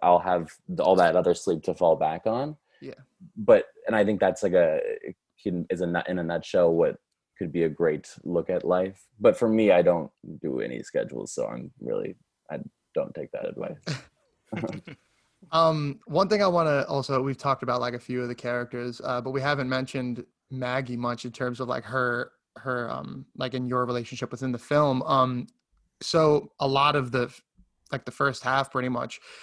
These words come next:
Speaker 2: is just, like, you guys going around campus and around, like, town, essentially. Um, how much of that was, was it all scripted? Was it kinda just, like, going with the flow until you were like, "All right,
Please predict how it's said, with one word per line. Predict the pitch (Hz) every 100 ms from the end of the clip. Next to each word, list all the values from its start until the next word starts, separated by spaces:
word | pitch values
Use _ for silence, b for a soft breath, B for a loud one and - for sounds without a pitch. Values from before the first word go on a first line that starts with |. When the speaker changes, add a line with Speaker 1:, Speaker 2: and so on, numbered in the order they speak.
| B -
Speaker 2:
is | 139
just, | 135 151
like, | 143 117
you | 131
guys | 131 123 123 123 120 - _ _ _ _ _ 127 -
going | 131 131 127
around | 123 123 123 127
campus | 127 123 117 127 -
and | 123
around, | 117 120 120 120
like, | 117 117 -
town, | 120 120 117 117 117 B B B
essentially. | 143 151 143 143 135 135
Um, | 139 131 131 123 - _ _ _ _ -
how | - 180
much | 175 175
of | 156
that | 143 135 131
was, | 135 123 -
was | 143 139
it |
all | 135 143
scripted? | 156 175 165 175 170
Was | 143 127
it | 131
kinda | 147 135 131
just, | 131 -
like, | 123 120
going | 123 131
with | 127
the | 131
flow | - 127 127
until | 127 127 123
you | 120
were |
like, | 123 120 -
"All | 127
right, | 120 117